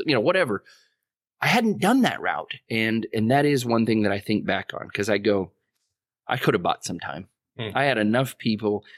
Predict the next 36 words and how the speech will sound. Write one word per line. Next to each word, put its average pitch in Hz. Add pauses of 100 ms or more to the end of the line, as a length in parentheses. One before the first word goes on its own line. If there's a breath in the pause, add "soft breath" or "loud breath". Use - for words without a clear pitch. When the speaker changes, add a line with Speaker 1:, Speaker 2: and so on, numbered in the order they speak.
(140 loud breath)
Speaker 1:
and 120
I 131
have 143
enough 135
rapport 123
with 98
enough 101
people 101 (480 soft breath)
that 123
I 123
could -
have. 95 (640)
But 131
there 131
was 123
a 117
part 180
of 160
me 120
that 113
said, 107 (380)
"No, 131
I 156
wanna 160
do 135
it -
right, 113 (120)
and 107
I 107
don't 120
think 127
you 117
should 98
have 127
to 131
do," 107